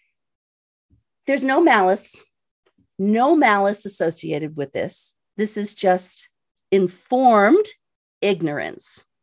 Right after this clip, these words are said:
They have no understanding of human sexuality. Nobody had understanding of human sexuality.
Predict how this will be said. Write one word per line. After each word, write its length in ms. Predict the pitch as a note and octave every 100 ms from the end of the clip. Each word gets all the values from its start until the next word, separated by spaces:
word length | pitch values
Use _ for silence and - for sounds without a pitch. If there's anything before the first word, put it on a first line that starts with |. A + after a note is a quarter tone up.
| _ _ _ _ _ -
They 100 | F#3
have 300 | G3 F#3 F3
no 680 | F#3 G3+ A3+ B3+ C4 B3+ -
understanding 920 | G3+ F#3 - F#3 E3+ F3 E3+ D#3+ E3 -
of 120 | D#3+
human 260 | - E3 D#3+
sexuality. 800 | - D#3 - F2 - - - F#3 _ _ _ _ _ _ _ _
Nobody 580 | G3+ A3+ C4 C#4 A#3 F3+
had 280 | E3+ E3+ D#3
understanding 560 | D3+ D3 - D3 D3 D3
of 80 |
human 240 | - - -
sexuality. 840 | - C#3 - B2 - - - F#3+